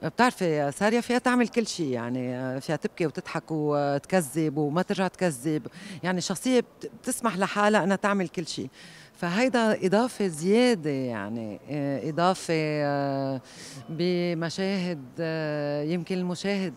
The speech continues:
إنه ينقذ وقتها يشوف إنه إيه هيدي سارية، هيك صارت، هيك عم تقول.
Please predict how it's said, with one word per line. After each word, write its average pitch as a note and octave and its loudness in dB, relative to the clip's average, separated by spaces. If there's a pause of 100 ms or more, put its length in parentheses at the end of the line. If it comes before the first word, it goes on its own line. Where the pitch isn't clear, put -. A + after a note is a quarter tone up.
(100)
إنه E3 -2 (400)
ينقذ E3 2
وقتها E3 -2
يشوف F3 -4
إنه D#3 -2
إيه A#3 2 (180)
هيدي F#3+ 4
سارية، F#3+ 4
هيك F3 0
صارت، F#3+ 2
هيك F3+ -4
عم F3 -2
تقول. G3 2